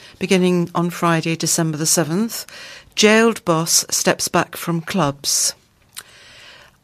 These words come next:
I want killer kept inside. The county makes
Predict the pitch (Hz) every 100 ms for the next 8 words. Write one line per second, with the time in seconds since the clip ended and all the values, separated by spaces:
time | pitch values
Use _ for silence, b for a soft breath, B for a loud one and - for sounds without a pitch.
0 | _ - 196 220 226 202 - 208 185 180
1 | 180 180 - - - 160 151 - 147 147
2 | 175 202 - _ _ _ _ _ _ _
3 | B B - - - 165 208 220 220 220
4 | 220 196 - -